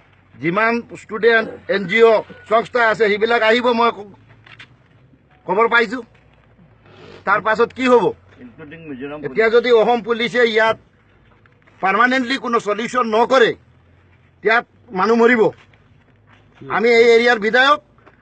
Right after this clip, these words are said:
Speaker 1: আমাৰ কৰ্তব্য আছে, ৰাইজে আমাক নিৰ্বাচিত কৰিছে, আমি আমাৰ সেই সমষ্টিৰ মাটিবিলাক কি মিজোৰামক দি দিম? আজি মিজোৰামত এটা এম পি নিৰ্বাচিত হয়, আমাৰ অসমত চৈধ্যখন এম পি, আমাৰ অসমৰ নিচানা যিমান ষ্টেট, মিজোৰামৰ দহখন ষ্টেট হ'ব।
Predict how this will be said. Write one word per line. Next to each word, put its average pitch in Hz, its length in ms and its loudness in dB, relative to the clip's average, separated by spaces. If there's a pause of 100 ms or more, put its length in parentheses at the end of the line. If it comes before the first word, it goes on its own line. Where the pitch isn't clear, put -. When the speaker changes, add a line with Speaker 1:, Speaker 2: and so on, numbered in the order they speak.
(140)
Speaker 1:
আমাৰ 220 180 -2
কৰ্তব্য 214 400 -4 (140)
আছে, 214 160 -2
ৰাইজে 196 320 0
আমাক 233 260 0
নিৰ্বাচিত 226 360 -2 (120)
কৰিছে, 226 260 0 (120)
আমি 220 160 -2
আমাৰ 226 280 2 (240)
সেই 220 200 0
সমষ্টিৰ 233 440 -2
মাটিবিলাক 233 460 -2
কি 247 80 -4
মিজোৰামক 226 520 0
দি 285 60 -2
দিম? 294 200 0 (1120)
আজি 190 220 -2
মিজোৰামত 240 560 0 (480)
এটা 226 180 -2 (140)
এম 233 100 0
পি 262 220 -6
নিৰ্বাচিত 226 460 -4
হয়, 202 300 0 (600)
আমাৰ 240 220 0
অসমত 247 440 2
চৈধ্যখন 247 420 2
এম 226 180 -2
পি, 208 80 -8 (160)
আমাৰ 240 240 -2
অসমৰ 240 320 0 (260)
নিচানা 240 380 0 (120)
যিমান 233 280 0
ষ্টেট, 233 380 0 (320)
মিজোৰামৰ 233 460 2 (100)
দহখন 247 340 2
ষ্টেট 254 300 0
হ'ব। 208 180 2